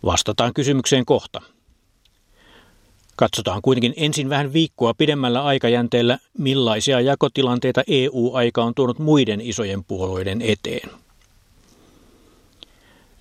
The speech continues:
Keskusta oli hallitusvastuussa ja pääministeripuolue, kun Suomi neuvotteli unioniin liittymisestä tuhat yhdeksänsataayhdeksänkymmentäluvun alkupuolella. Monet keskustalaiset halusivat pysyä ulkona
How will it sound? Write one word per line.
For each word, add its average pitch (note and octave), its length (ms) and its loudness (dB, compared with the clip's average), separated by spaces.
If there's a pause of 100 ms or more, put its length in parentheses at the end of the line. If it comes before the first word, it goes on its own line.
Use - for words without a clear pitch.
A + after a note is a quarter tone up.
(140)
Keskusta C#3+ 600 -2 (140)
oli A2+ 160 -2
hallitusvastuussa C3 1080 -2 (100)
ja D3+ 240 0
pääministeripuolue, C3+ 1160 0 (120)
kun B2 200 0
Suomi A2+ 340 2
neuvotteli B2 540 2
unioniin A2+ 560 2
liittymisestä A2+ 640 0
tuhat G2+ 260 2
yhdeksänsataayhdeksänkymmentäluvun A2 1400 2
alkupuolella. - 840 -4 (1080)
Monet G2+ 300 0 (140)
keskustalaiset B2 720 -2
halusivat C3 460 0
pysyä G#2 300 -4
ulkona C#3 540 2